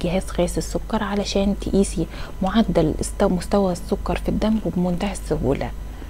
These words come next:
الجهاز بيتكون من ثلاث حاجات. أول حاجة الجهاز ده شاشة كده صغيرة، علبة فيها شرايط، وقلم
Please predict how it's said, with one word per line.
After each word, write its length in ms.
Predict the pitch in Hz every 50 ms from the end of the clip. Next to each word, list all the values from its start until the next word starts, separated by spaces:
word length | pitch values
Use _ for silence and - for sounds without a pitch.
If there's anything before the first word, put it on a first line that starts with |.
| - - - - - - - - - - -
الجهاز 500 | 220 233 247 233 - 196 208 220 220 220
بيتكون 480 | 196 185 165 - - - 190 196 196 180
من 180 | 160 160 156 165 -
ثلاث 220 | 180 180 185 -
حاجات. 380 | - - 151 - 147 165 - - - - -
أول 220 | 190 175 165 -
حاجة 480 | - - - 160 160 - 151 143 - -
الجهاز 480 | - 156 - 151 156 - 175 151 151 156 - -
ده 100 | - - - - - - - - - - - - -
شاشة 400 | - - 185 165 165 - - 156
كده 240 | - - 156 165 165
صغيرة، 580 | - 160 151 151 147 139 143 147 170 208 277 - - - - - - - - - - - - - - - - - - -
علبة 400 | - - - 208 208 185 175 170
فيها 280 | 165 - 196 180 180 165
شرايط، 500 | - - - 156 156 160 170 185 226 254 - - - - - - - - - - - - - - - - - - - - - - - 220
وقلم 420 | 202 - - - 175 180 180